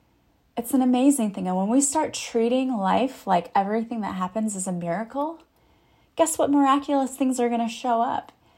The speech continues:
Look at it like, "Oh my gosh, wow, universe, you're amazing. What else can you do? Show me how amazing you are. This was amazing. What else is there?"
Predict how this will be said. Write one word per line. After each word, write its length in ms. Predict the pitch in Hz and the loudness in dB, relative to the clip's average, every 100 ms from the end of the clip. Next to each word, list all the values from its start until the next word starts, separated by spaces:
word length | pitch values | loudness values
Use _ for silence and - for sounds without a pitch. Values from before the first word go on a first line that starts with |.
| _ _ _ _ | _ _ _ _
Look 180 | 262 277 | 2 6
at 80 | 302 | 6
it 240 | 294 233 | 6 6
like, 240 | 233 220 - | 6 6 4
"Oh 120 | 240 | 2
my 160 | 302 320 | 4 4
gosh, 680 | 214 196 247 302 180 - - | 2 0 0 0 -4 -10 0
wow, 380 | 208 311 214 180 | 4 6 6 2
universe, 720 | 180 269 359 220 - 190 214 | 0 0 0 -2 -4 -4 -4
you're 160 | 262 | -2
amazing. 880 | 254 202 190 185 254 294 180 - 220 - _ _ _ _ _ | 0 0 2 4 2 2 -4 -8 -14 -18 _ _ _ _ _
What 180 | 247 262 - | 0 2 6
else 260 | 294 - | 6 4
can 160 | - 254 | 2 2
you 140 | 180 | 2
do? 540 | 175 190 175 165 165 - _ _ _ _ _ - | -2 -2 2 2 2 -4 _ _ _ _ _ -14
Show 440 | - - 202 370 | -8 4 6 6
me 160 | 320 208 | 4 4
how 240 | 202 180 | 6 6
amazing 580 | 180 175 180 175 175 170 | 4 0 -2 -2 -4 -4
you 140 | 170 | -2
are. 360 | 165 165 160 190 - | 0 0 -2 -2 4
This 220 | 277 - | 4 4
was 160 | 285 | -2
amazing. 540 | 214 190 175 185 226 226 | 0 0 0 0 -2 4
What 160 | 233 | 4
else 280 | 247 403 - | 6 2 0
is 140 | 196 180 | -8 -2
there?" 460 | 165 160 190 226 | 0 0 -2 -6